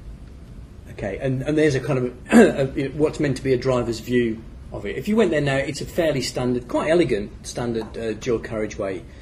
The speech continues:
street. Not actually that, that busy. It, it kind of runs north-south. The main routes there in that part of London are all running east-west, so it's a kind of connector route, much wider than it needs to be for the volume, volume of traffic. But it's, it's a,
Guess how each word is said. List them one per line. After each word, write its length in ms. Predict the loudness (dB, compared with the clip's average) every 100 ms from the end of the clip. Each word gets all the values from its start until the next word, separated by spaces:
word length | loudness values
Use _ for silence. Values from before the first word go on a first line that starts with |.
| -16 -6
street. 220 | -4 0
Not 240 | -2 -2
actually 260 | -4 0 0
that, 320 | 0 -6 -6
that 240 | -6 -2
busy. 360 | -2 0 0 -2
It, 80 | -2 -6
it 60 | -2
kind 140 | -2
of 100 | 2
runs 200 | 2 2
north-south. 380 | 0 0 -4 -2
The 60 |
main 260 | 0 2 2
routes 260 | 0 -2 -2
there 240 | 0 0
in 120 | 0
that 220 | -2 -8 -16 -18 -18 -14
part 200 | -8 -6
of 100 | 0
London 260 | 0 0 0
are 100 | 2
all 80 | 2
running 220 | 0 0
east-west, 540 | -2 -2 -2 -2 -4
so 100 | -6
it's 140 | -6 -8
a 40 |
kind 200 | -8 -8
of 80 | -6
connector 500 | -6 -6 -8 -12 -8
route, 220 | -8 -10 -16 -16 -8
much 220 | -6 -6 -2
wider 260 | 0 0
than 120 | -2
it 60 | -4
needs 220 | -6 -6
to 40 | -6
be 60 |
for 160 | -8 -8
the 80 | -8
volume, 200 | -6 -8
volume 260 | -6 -6 -6
of 80 |
traffic. 440 | -6 -6 -4 -8 -8 -18 -18 -16 -2
But 280 | 0 0 -4
it's, 180 | -6 -6
it's 280 | -6 -2 0
a, 320 | 2 0